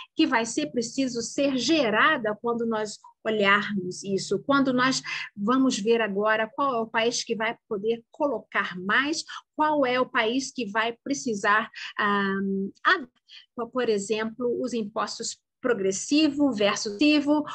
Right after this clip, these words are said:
como é que isso vai ser colocado de forma mais direto, porque nós vai, nós vamos ter que ter uma certa proporção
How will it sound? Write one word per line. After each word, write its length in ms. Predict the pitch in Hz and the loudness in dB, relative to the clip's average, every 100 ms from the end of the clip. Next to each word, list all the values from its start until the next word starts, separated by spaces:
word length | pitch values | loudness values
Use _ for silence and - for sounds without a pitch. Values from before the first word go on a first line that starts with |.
| - - | -14 -2
como 340 | 370 415 359 | 0 2 2
é 160 | 294 339 | 2 0
que 360 | 339 277 262 330 | 2 2 6 6
isso 360 | 415 - 240 220 | 4 0 0 0
vai 220 | 202 214 220 | 0 -2 -2
ser 440 | - 233 220 226 - - - - | -2 2 4 2 -4 -16 -18 0
colocado 640 | 262 - - 240 247 247 | 4 4 4 2 2 2
de 140 | - | 0
forma 260 | 262 254 233 | 2 2 4
mais 360 | 226 247 - - - - | 4 4 2 -2 -12 -8
direto, 960 | 202 262 381 381 226 226 226 226 - 208 | -2 6 8 8 8 8 6 2 -4 -4
porque 300 | 240 277 277 | -2 0 2
nós 320 | 294 339 - | 2 2 2
vai, 260 | 294 311 302 | 2 2 -2
nós 320 | 247 262 330 | 0 2 2
vamos 320 | 277 339 320 - | 0 -2 -2 -2
ter 160 | 330 | -4
que 160 | - 285 - | -4 -8 -2
ter 220 | 294 302 | -2 -2
uma 280 | 254 262 247 | -2 -2 -2
certa 380 | - 254 - - | -4 -6 -8 -4
proporção 1120 | 415 466 - 339 - - - - 381 247 170 | -2 -2 -2 -4 -4 -10 -12 -6 -4 -4 -6